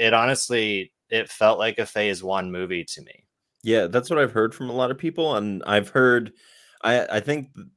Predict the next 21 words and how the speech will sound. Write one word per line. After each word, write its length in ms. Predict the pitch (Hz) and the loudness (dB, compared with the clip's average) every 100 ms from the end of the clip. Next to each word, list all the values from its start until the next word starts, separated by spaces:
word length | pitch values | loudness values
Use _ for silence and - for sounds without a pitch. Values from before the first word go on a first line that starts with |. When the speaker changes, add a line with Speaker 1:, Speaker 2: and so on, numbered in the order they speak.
| _ _ | _ _
Speaker 2:
the 200 | 95 104 | -2 -2
thing 220 | 95 131 | 0 0
that 160 | 117 101 | 0 0
most 260 | 101 107 110 | 0 -2 -4
intrigued 500 | 90 98 98 95 90 | -8 -6 -4 -6 -6
me 220 | 92 95 | -6 -4
was 520 | 87 82 82 82 - _ _ _ | -2 -2 -2 -4 -12 _ _ _
that 180 | 95 92 | 0 0
if 140 | 92 - | 0 0
this 180 | 104 | -2
came 320 | - 117 101 92 | -2 -4 -2 -2
out 180 | 92 | -4
in 60 | 80 | -6
Phase 420 | - 98 92 87 | -4 -2 -2 -4
One, 360 | 85 87 87 95 | -4 -4 -2 -6
people 380 | 104 95 95 87 | -6 -6 -4 -2
would 120 | 87 | -2
be 120 | 87 | -4
losing 400 | 82 87 85 85 | -4 -4 -4 -8
their 120 | 82 | -8
mind. 460 | 78 76 76 87 | -6 -6 -6 -8